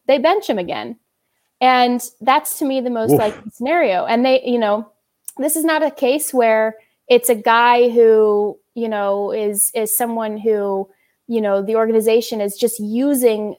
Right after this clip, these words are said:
Speaker 1: a guy like John Walford as a pawn to piss off Jared. That's not the case. They like him.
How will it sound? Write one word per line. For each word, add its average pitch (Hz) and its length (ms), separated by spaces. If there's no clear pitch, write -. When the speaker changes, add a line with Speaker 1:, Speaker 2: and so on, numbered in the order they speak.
Speaker 1:
a 220 100
guy 202 220
like 196 280
John 208 260
Walford 214 340
as 208 120
a 196 60
pawn 214 720
to - 80
piss - 300
off 202 380
Jared. 196 600
That's 247 200
not 254 240
the - 60
case. - 440
They 240 200
like 254 340
him. 190 300